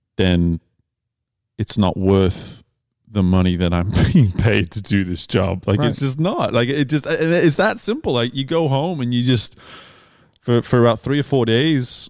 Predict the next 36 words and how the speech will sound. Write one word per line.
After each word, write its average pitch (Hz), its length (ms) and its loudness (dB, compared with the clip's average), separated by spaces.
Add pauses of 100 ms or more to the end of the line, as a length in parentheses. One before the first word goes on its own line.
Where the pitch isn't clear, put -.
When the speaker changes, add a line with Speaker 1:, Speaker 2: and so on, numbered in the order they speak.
Speaker 1:
um, 101 460 2 (920)
I 110 100 2
went 117 180 4
home 123 280 4
and 120 100 4
I 110 80 4
was 123 140 4
miserable. 135 600 2
I 104 100 0
was, 107 280 2
I 104 100 0
was 107 220 2 (380)
pissed. 151 440 0
I 104 60 -4
was 98 160 -6
upset. 131 560 0
I 107 120 -2
was 95 300 -2 (200)
a 95 180 -6
crappy 127 360 -2
husband 127 340 2
and 117 100 2
a 98 40 -4
crappy 120 300 0
father. 117 540 2
And, 92 180 0 (520)
um, 95 460 2
for, 104 260 2
for, 107 300 0
for - 180 -2
what 104 180 2
it's 117 160 -4
worth, 110 340 -4
it's, - 280 -6
it, 117 180 -2
it, - 180 -6